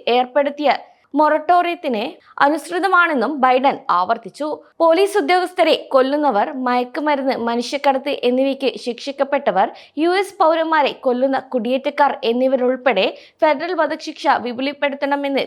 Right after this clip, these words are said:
തെരഞ്ഞെടുപ്പ് പ്രചരണ വേളയിൽ ട്രംപ് പലപ്പോഴും ആവശ്യപ്പെട്ടിരുന്നു. ക്രിമിനൽ കേസുകളിലെ പ്രതികൾക്കായി ഫെഡറൽ പ്രോസിക്യൂട്ടർ ആവശ്യപ്പെടുന്ന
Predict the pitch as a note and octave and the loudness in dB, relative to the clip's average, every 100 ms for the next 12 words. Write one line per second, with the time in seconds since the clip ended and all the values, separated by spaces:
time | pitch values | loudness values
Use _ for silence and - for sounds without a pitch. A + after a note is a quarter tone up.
0 | - A3+ B3 B3+ B3+ C4 C4 B3+ C4+ C4+ | -2 -2 -2 -4 -4 -4 -4 -4 -2 -2
1 | A#3+ F#3+ F#3+ F4+ - _ C#4+ D4 C#4+ - | -2 -2 -4 -6 -10 _ 0 2 2 4
2 | B3 A#3+ A#3+ D4 A#3 - - G3 G#3 C4 | 4 4 2 0 0 -2 -4 -4 -4 -8
3 | - - F#3 G3 C#4+ C#4+ - _ _ _ | -8 -8 -6 0 0 0 -8 _ _ _
4 | B3 B3 B3+ C#4 C#4+ D4 C#4 C#4+ C4 C4 | 0 0 2 0 -2 -4 -4 -2 0 2
5 | C4 B3+ A#3+ A3 B3 C#4 A#3 G3 F#4+ - | 2 0 -6 -4 -2 0 0 0 -2 -14
6 | _ D#4+ D4+ E4+ - - C4+ C4+ C#4+ D#4 | _ 0 0 -2 -6 -4 -4 -4 -10 -6
7 | D4 D4 - A#3+ B3 C#4+ C#4 C4+ | -4 -2 2 0 -2 -10 -6 -4